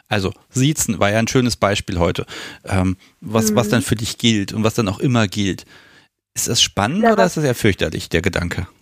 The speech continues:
Speaker 2: Mm, na, also ich glaub, was mir fehlen würde, äh, wäre dieses, äh, äh, Sexualisierte dann dabei. Das, äh, da, das finde ich auf jeden Fall cool und gehört für mich auch dazu, aber wir haben auf jeden Fall schon drüber gesprochen, dass er mir,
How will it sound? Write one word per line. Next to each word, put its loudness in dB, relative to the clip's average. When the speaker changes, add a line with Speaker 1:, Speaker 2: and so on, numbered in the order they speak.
Speaker 2:
Mm, 0
na, 2
also 0
ich 0
glaub, 2
was 0
mir 2
fehlen 2
würde, 2
äh, 0
wäre 2
dieses, -4
äh, 0
äh, -4
Sexualisierte 2
dann 0
dabei. 2
Das, -2
äh, 2
da, 0
das -6
finde 2
ich -10
auf -4
jeden 4
Fall 2
cool 2
und 0
gehört 2
für -2
mich 2
auch 0
dazu, 0
aber 4
wir -2
haben 0
auf -2
jeden 2
Fall 2
schon -6
drüber 2
gesprochen, 0
dass 0
er 2
mir, 2